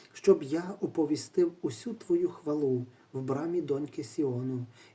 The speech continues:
і тішився Твоїм спасінням. Народи провалилися в яму, що самі зробили,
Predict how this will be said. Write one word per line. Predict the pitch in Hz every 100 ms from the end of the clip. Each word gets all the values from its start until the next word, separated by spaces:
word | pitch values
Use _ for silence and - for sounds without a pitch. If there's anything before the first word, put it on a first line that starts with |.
| -
і | 196
тішився | - 196 190 208 - -
Твоїм | - - 131 127
спасінням. | 113 - 123 - 156 113 107 101 110 - _ _ _ _ _ _ _ _ - - -
Народи | 147 156 190 208 202
провалилися | 190 170 170 175 170 -
в | 139
яму, | 127 135 127 127 117 113 -
що | - -
самі | - 156 117
зробили, | 117 135 135 131 107 110